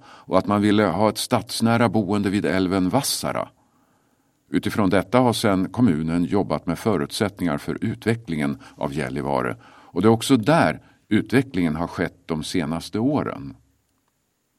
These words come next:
Hus har flyttats, nya vägar har byggts och skidspåren har fått nya dragningar. Idag bor det mer än ettusen trehundrafemtio personer på området Repisvaara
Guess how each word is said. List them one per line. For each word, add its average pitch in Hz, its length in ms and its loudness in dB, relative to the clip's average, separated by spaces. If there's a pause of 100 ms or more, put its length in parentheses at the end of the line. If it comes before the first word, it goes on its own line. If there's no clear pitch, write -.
(920)
Hus 147 440 0
har 131 100 0
flyttats, 127 680 0
nya 113 380 2
vägar 120 480 2
har 110 180 -2
byggts 117 480 0
och - 340 -10
skidspåren 113 800 2
har 98 80 0
fått - 200 -4
nya 73 300 0
dragningar. 67 720 -4 (440)
Idag 135 380 4
bor 127 200 6
det 123 100 6
mer 117 220 4
än 113 200 2
ettusen 135 460 0
trehundrafemtio 120 760 0
personer 113 640 -4 (240)
på - 140 -2
området 87 440 0 (100)
Repisvaara 78 920 -2